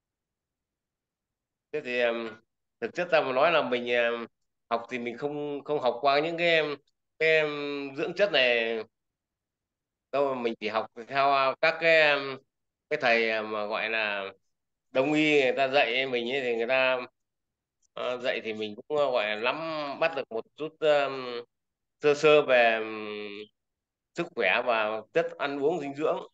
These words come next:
Chứ còn thực chất ra mà nói là mình cũng không được, ờ, học bài bản gì đâu. Không được, ờ, qua trường, ờ, lớp, ờ,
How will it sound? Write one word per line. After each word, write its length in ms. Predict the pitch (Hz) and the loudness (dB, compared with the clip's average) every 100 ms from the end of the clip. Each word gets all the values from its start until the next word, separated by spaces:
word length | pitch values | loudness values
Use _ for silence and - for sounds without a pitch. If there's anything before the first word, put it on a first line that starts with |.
| _ _ _ - | _ _ _ -12
Chứ 80 | 143 | -4
còn 140 | 127 - | -4 -4
thực 120 | 113 | -4
chất 140 | 147 156 | -2 0
ra 100 | 151 | 0
mà 140 | 131 | 2
nói 200 | 120 143 | 0 2
là 240 | 160 131 - _ _ _ _ _ | 2 0 -4 _ _ _ _ _
mình 180 | - 120 - | -2 -2 -2
cũng 80 | - | -2
không 180 | 151 151 | 0 0
được, 200 | 127 - | -2 -4
ờ, 240 | 123 120 | -2 0
học 180 | 110 113 - | 0 -4 0
bài 200 | 120 120 | 2 4
bản 220 | 104 127 | 2 0
gì 120 | 139 | 4
đâu. 280 | 143 139 - _ _ _ _ _ _ _ | 4 2 -4 _ _ _ _ _ _ _
Không 180 | 143 143 | -8 -4
được, 220 | 123 - | -6 -4
ờ, 380 | 123 120 117 117 | -2 0 0 -2
qua 220 | 135 143 139 | 2 2 0
trường, 240 | 117 117 | -4 -2
ờ, 180 | 113 113 | -2 -2
lớp, 440 | 113 120 156 - - | -6 0 2 2 -2
ờ, 500 | 151 143 143 139 | 0 2 2 -2